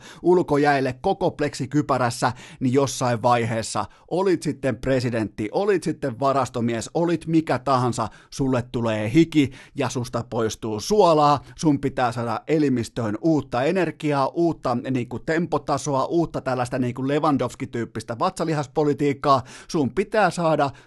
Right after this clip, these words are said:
sykkeet alas, energiatasot ylös ja sun pitää valita, kun sä meet seuraavan kerran vaikkapa sun paikalliseen ikiomaan, ä, ruokakauppaan, sä, nä-,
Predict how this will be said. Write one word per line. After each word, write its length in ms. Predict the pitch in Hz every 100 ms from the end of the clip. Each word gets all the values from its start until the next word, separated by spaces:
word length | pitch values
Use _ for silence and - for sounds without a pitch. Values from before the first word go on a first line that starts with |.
| -
sykkeet 640 | 185 170 - 156 135 131
alas, 300 | 135 127 - - _
energiatasot 800 | 143 147 131 123 165 127 120 - -
ylös 360 | 226 196 - - -
ja 100 | -
sun 180 | 120 139
pitää 400 | - 135 139 123
valita, 300 | 123 127 120
kun 260 | 123 196 233
sä 120 | 233
meet 200 | 202 180
seuraavan 400 | 185 175 160 147
kerran 300 | 147 135 127
vaikkapa 420 | 127 123 123 117
sun 160 | 123 120
paikalliseen 640 | 135 131 127 120 117 117 120
ikiomaan, 680 | 196 214 190 175 156 147 131
ä, 460 | 127 - - - 123
ruokakauppaan, 1000 | 160 185 123 - 175 185 - 160 151 139
sä, 120 | 139 - -
nä-, 180 | 117